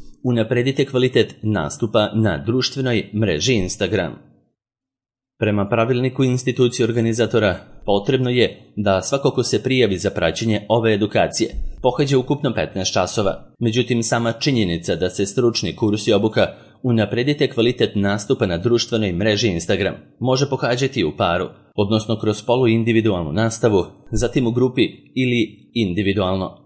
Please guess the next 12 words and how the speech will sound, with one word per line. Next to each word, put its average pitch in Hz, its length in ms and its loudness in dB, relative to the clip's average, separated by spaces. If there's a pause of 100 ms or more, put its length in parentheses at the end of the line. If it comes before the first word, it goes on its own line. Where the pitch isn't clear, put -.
(120)
dovodi 123 400 2
do 104 120 4
toga 90 420 -2
da 110 200 0
trajanje 123 680 0
svakog 113 440 -2
tipa 101 300 0
nastave 82 500 -4
može 120 320 -2
da 107 100 -4
bude 90 200 -2
različito. 92 580 -4